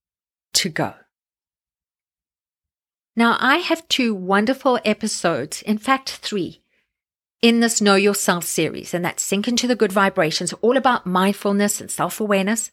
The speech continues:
gratitude, and happify your life. And in there, I share some wonderful exercises, tips and tricks that you can put into action right away, and exercises that you can use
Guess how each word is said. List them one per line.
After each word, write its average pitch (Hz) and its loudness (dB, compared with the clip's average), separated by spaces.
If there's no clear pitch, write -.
gratitude, 262 4
and 196 2
happify 190 -2
your 180 0
life. 147 -4
And 247 0
in 330 2
there, 202 0
I 196 0
share 190 2
some 175 -2
wonderful 208 0
exercises, 196 0
tips - -2
and - -12
tricks - 0
that - -6
you 185 -4
can 185 -8
put 190 -4
into 190 -4
action 185 -2
right 180 2
away, 220 6
and 214 2
exercises 185 0
that - -2
you 170 -6
can 180 -6
use 233 2